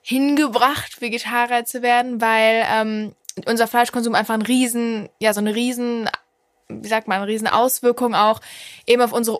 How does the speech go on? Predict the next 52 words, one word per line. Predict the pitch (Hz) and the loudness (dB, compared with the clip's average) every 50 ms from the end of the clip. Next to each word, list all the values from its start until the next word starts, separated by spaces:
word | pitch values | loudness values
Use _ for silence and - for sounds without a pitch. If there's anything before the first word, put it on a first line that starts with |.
| - _ | 0 _
Umwelt | 226 233 226 214 180 180 160 165 - | 2 2 2 2 0 0 -2 -2 -4
hat. | 196 180 - - - - _ _ | -6 -8 -8 -8 -10 -18 _ _
Und | - 233 233 214 226 | -4 -4 -4 0 0
das | 233 226 240 - 285 | 0 0 0 -4 -8
ist | 277 - - | -8 -2 0
ja, | 277 262 262 262 254 254 262 262 _ _ _ _ _ _ _ _ _ _ _ _ _ _ _ - _ _ _ | 2 4 4 4 4 4 2 0 _ _ _ _ _ _ _ _ _ _ _ _ _ _ _ -20 _ _ _
also, | 240 247 247 233 240 240 240 233 233 226 - - _ _ _ _ _ | 0 0 2 2 2 4 4 4 4 2 0 -4 _ _ _ _ _
und | - 240 233 | -2 2 2
das | 233 233 233 254 | 2 2 2 -2
ist | 254 | -4
ja | 254 247 | 0 0
nochmal | 240 233 226 214 | 2 2 2 0
was | 214 214 - | 0 -2 -2
ganz | 226 208 202 - - - | -4 -6 -6 -6 -2 -2
anderes, | 226 233 240 233 214 185 190 185 - | -2 0 0 0 0 0 0 0 0
ob | - 196 208 | -2 -2 -2
ich | 202 | -4
jetzt | - 214 - - - | -4 -4 -4 -4 -2
nur | 214 220 233 226 | 0 0 0 0
kein | 247 233 220 | 0 -4 -4
Fleisch | 214 - 226 220 220 - | -2 0 0 0 0 0
esse, | - 220 - - 208 | -4 -6 -4 -6 -2
weil | 208 208 202 202 208 185 196 | 0 2 2 2 0 -2 -4
die | 202 - 202 | -6 -10 -8
süßen | 185 208 214 - - 202 185 | -6 -6 -6 -4 -6 -6 -6
Tiere, | - - - 233 240 254 254 262 277 294 311 320 | -6 -6 -4 -2 -2 0 2 2 2 4 2 0
ne? | 285 233 233 262 320 392 392 - _ | 0 0 0 0 0 0 -2 -2 _
Oder | - 247 254 269 269 262 - | 0 2 4 4 4 2 2
ob | - 247 | 0 -4
ich | 247 - | -6 -4
kein | - 247 240 233 | -4 -4 -4 0
Fleisch | - 247 240 240 226 | 2 2 2 2 0
esse, | 220 233 233 - - 247 240 240 247 247 - - - - - - _ _ | -2 -2 -2 -2 -2 0 2 2 0 0 -4 -18 -20 -20 -20 -20 _ _
weil | - 233 233 | 2 2 2
ich | 240 220 - | 2 -2 0
sage, | - 233 226 233 233 233 240 240 | 2 4 4 4 4 2 0 0
gut, | 220 233 233 214 | 0 -2 -2 0
wenn | 220 214 214 | 0 0 0
ich | 202 214 | 0 2
weiter | 220 214 214 220 208 | 0 2 2 0 -6
Fleisch | - - 220 226 233 220 - | -2 0 0 0 0 0 0
esse, | - 214 208 - 214 | -2 -2 -2 -2 -4
dann | 202 208 220 | -4 -2 -2
hat | 220 214 | 0 0
das | 226 214 - | 0 -2 0
extrem | - 190 185 - - - - 247 247 233 233 233 233 220 220 220 | -4 -6 -6 -6 -8 -6 -2 0 0 2 2 2 0 0 0 -2
negative | 226 226 233 240 233 233 220 220 - - 226 226 208 214 - | 0 0 0 0 0 0 -2 -4 -4 -8 -8 -4 -2 -2 0
Auswirkungen | 214 220 226 220 - - 208 202 - 220 208 | 0 -2 -2 -4 -6 -6 -6 -6 -6 -6 -4
auf | 123 196 196 - | -4 -4 -4 -6
die | - 202 | -10 -6
Umwelt, | - 220 226 226 220 226 220 220 214 214 - | -4 -4 -4 0 2 4 4 4 4 2 0
auf | 208 196 | -2 -2